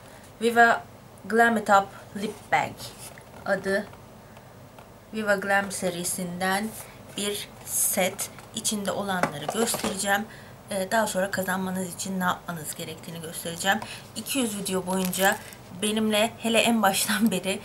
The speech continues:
beni seyredenlerdenseniz hepinize ayrı ayrı teşekkür ediyorum. Ee, güzel, tatlı bir sürü anımız oldu.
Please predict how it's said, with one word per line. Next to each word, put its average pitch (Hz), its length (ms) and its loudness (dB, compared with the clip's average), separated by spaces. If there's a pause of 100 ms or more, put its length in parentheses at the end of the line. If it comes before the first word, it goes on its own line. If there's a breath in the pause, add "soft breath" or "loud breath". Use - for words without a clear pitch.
(260 loud breath)
beni 185 160 -4
seyredenlerdenseniz 185 1160 2
hepinize 185 400 -6
ayrı 175 340 0
ayrı 165 240 -6
teşekkür 190 460 -8
ediyorum. 214 560 -2 (460 loud breath)
Ee, 202 260 2 (840 loud breath)
güzel, 247 380 4
tatlı 226 480 0
bir 233 80 -2
sürü 226 220 2
anımız 196 480 -2
oldu. 220 500 2